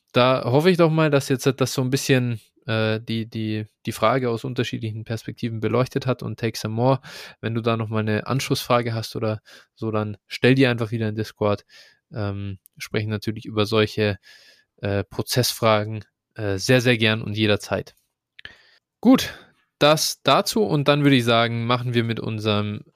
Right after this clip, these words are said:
Haupt-, äh, Thema der heutigen Folge weiter. Wir kommen zu den,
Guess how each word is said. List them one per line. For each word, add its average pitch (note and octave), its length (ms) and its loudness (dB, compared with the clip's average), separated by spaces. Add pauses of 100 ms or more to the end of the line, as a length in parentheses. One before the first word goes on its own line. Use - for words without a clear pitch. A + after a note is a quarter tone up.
Haupt-, - 600 -2
äh, C#3+ 160 -4
Thema D3 360 -4
der B2+ 140 2
heutigen C3 340 2
Folge A#2+ 400 2
weiter. A2 460 4 (360)
Wir A2+ 120 0
kommen A2+ 340 0
zu C3 260 -4
den, A2+ 400 2